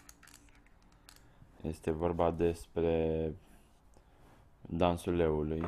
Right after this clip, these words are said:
în care zice că sunt cinci părți, iar el n-a predat până acum niciodată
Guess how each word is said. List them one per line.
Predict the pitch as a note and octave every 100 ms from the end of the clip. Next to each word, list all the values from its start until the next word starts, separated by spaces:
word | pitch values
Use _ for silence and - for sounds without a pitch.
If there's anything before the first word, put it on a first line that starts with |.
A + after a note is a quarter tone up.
| F#2
în | D#2+
care | D#2 D#2+ D#2+
zice | D#2 D#2+ D#2+
că | D#2 D#2
sunt | - D2+
cinci | - F2+ E2 -
părți, | - D#2 F2+ -
iar | E2+ D#2+
el | D#2 E2 F2 E2 - -
n-a | E2+ F2 F#2+ F2+
predat | - E2+ D#2 E2+
până | - F2 E2
acum | D#2+ F2
niciodată | E2+ - D#2+ E2+ F2+ - D2+